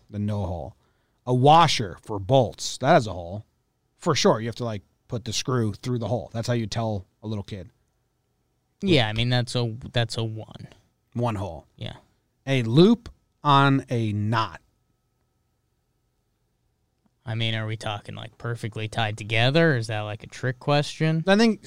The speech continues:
Speaker 1: say you're trying to teach a kid how to tie his shoes, make a loop, then put the one through the hole. I think that, so then you're creating a hole. I don't know.
Speaker 2: Yeah, I guess,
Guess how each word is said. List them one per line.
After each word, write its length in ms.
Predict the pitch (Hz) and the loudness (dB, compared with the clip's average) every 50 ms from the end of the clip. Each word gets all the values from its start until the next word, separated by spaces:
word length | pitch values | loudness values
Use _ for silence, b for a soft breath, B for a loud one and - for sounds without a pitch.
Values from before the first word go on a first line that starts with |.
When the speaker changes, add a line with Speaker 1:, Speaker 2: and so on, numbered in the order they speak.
| - | -18
Speaker 1:
say 260 | - - - 180 196 | -10 -2 4 6 6
you're 80 | 180 170 | 6 8
trying 220 | - 180 175 165 | 6 6 6 6
to 60 | 139 - | 4 4
teach 200 | - 170 147 147 | 2 2 2 2
a 20 | |
kid 140 | - - 160 | 0 2 4
how 60 | 156 | 4
to 60 | 143 131 | 4 4
tie 200 | - 147 143 139 | 2 0 0 0
his 80 | 120 | 0
shoes, 320 | - - 139 139 139 127 120 | 0 0 2 2 2 2 2
make 240 | 139 143 143 - | 2 2 2 2
a 60 | 147 131 | 0 -2
loop, 320 | 123 139 143 139 - - _ - | 2 2 2 2 2 -2 _ -10
then 180 | 120 127 120 113 | -6 -4 -4 -2
put 220 | - 139 131 - | -2 -4 -4 -4
the 80 | 135 123 | -4 -2
one 280 | 120 123 127 127 123 113 | 0 0 0 0 0 -2
through 240 | - 123 131 131 | -2 -2 -2 -2
the 80 | 120 110 | -2 -2
hole. 420 | - 120 110 95 85 80 101 - _ _ _ _ _ - | -4 -6 -6 -6 -8 -12 -14 -16 _ _ _ _ _ -2
I 60 | 147 | 2
think 160 | 170 175 123 | 2 2 2
that, 240 | 107 101 - _ - | 0 -4 -8 _ -12
so 220 | - - 113 107 | -12 -10 -10 -8
then 180 | 107 110 110 107 | -8 -8 -8 -8
you're 120 | 107 98 - | -8 -8 -10
creating 440 | - - 110 110 110 107 113 110 104 | -10 -8 -6 -6 -4 -6 -6 -6 -8
a 80 | 92 | -10
hole. 440 | 87 - 101 107 107 113 120 135 143 - _ _ _ _ _ _ _ _ _ _ - | -10 -10 -8 -6 -4 -4 -4 -4 -6 -8 _ _ _ _ _ _ _ _ _ _ -4
I 80 | 127 | -2
don't 120 | 135 139 143 | 0 2 2
know. 240 | 139 123 98 87 - _ _ _ _ _ _ _ _ _ _ _ _ _ _ _ _ _ _ _ _ _ _ _ _ _ _ _ _ _ _ _ _ _ _ 139 131 135 | 2 0 -2 -4 -10 _ _ _ _ _ _ _ _ _ _ _ _ _ _ _ _ _ _ _ _ _ _ _ _ _ _ _ _ _ _ _ _ _ _ _ _ -14
Speaker 2:
Yeah, 120 | 160 202 226 | -12 -10 -10
I 100 | 190 147 | -10 -10
guess, 340 | 131 143 139 - - - | -12 -14 -14 -14 -16 -16